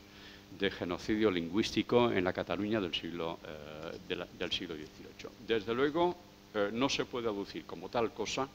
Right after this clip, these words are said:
como hacen muchos autores, el decreto de nueva planta de la Real Audiencia de Cataluña en mil setecientos dieciséis, cuyo artículo quinto dice textualmente, y es un pasaje muy breve,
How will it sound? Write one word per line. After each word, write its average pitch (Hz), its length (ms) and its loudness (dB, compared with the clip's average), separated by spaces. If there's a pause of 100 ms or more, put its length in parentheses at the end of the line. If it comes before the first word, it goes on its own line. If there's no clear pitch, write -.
(640)
como 78 260 -4
hacen 95 460 -6
muchos 90 300 -8
autores, 87 540 -2 (920)
el 90 760 6
decreto 117 500 4
de 110 100 6
nueva 110 220 4
planta 98 420 2
de 90 100 0
la 90 120 2
Real 104 300 2
Audiencia 98 480 0
de 87 40 -2
Cataluña 98 440 -2
en 95 40 -2
mil 98 100 2
setecientos 92 880 -4
dieciséis, 110 640 0
cuyo 92 240 -4
artículo 92 460 -2
quinto 117 400 0
dice 104 300 -4
textualmente, 78 680 -6
y 87 80 -6
es 95 140 -8
un 95 200 -6
pasaje 104 480 -2
muy 104 280 -4
breve, 123 340 2